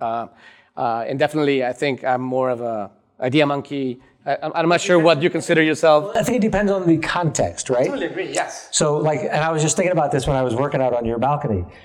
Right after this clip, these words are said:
Speaker 2: Like, out there on the balcony by myself, I am an, I,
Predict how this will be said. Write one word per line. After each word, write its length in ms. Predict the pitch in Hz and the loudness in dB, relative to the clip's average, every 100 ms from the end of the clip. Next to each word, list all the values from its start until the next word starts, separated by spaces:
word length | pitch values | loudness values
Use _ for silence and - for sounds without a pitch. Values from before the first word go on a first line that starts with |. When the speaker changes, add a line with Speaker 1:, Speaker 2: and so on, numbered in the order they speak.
| - | -4
Speaker 2:
Like, 120 | 139 113 - | -4 -2 -2
out 220 | 160 185 | 0 0
there 100 | 185 | 0
on 60 | 180 | 0
the 60 | |
balcony 360 | 151 160 160 175 | 0 0 0 0
by 140 | 156 | 0
myself, 520 | 147 143 123 165 185 - - - - | 0 0 0 0 0 -4 -20 -18 -2
I 160 | 156 175 | 0 2
am 120 | 160 | 2
an, 300 | 139 131 - - | 2 0 -4 -6
I, 140 | 170 | -6